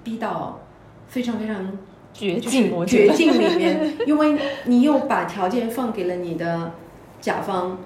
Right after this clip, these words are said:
Speaker 2: 嗯。
Speaker 1: 也放给了乙方，
Speaker 2: 乙方。
Speaker 1: 但是你没有放给自己，就你把自己独立了出来。
Speaker 2: 嗯。
Speaker 1: 那我是觉得就是说，呃，首先第一，公司派一个员工出去的时候，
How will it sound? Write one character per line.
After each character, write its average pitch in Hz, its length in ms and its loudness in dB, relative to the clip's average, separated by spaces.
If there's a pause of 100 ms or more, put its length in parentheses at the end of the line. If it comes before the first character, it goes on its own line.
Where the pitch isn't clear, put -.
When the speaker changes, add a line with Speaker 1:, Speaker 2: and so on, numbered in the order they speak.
Speaker 2:
嗯。 208 120 -6
Speaker 1:
也 262 120 2
放 247 220 -2
给 196 140 -4
了 - 80 -2 (260)
乙 180 140 -10
方， 170 280 -6
Speaker 2:
乙 170 40 -8
方。 175 180 -6
Speaker 1:
但 269 100 0
是 254 140 -4
你 185 80 -2
没 185 80 -4
有 185 100 -6
放 185 180 -8
给 - 220 -10
自 - 140 -16
己， - 200 -18 (380)
就 254 80 -4
你 247 140 2
把 - 160 -4
自 190 160 -10
己 165 160 -10
独 165 160 -8
立 190 160 -8
了 - 120 -8
出 - 220 -14
来。 - 60 -14 (260)
Speaker 2:
嗯。 190 300 -6
Speaker 1:
那 226 120 -4
我 180 160 -2
是 247 200 -6
觉 190 180 -4
得 196 140 -6
就 202 180 -6
是 - 60 -12
说， 196 300 -8 (320)
呃， 175 340 -6 (480)
首 - 160 -4
先 302 200 0
第 320 80 -2
一， 277 300 -2 (400)
公 285 140 0
司 285 160 -6
派 254 220 -6
一 202 60 -4
个 214 60 -2
员 190 240 -4
工 220 140 -6
出 240 140 -12
去 - 140 -10
的 180 120 -6
时 180 240 -10
候， 175 220 -12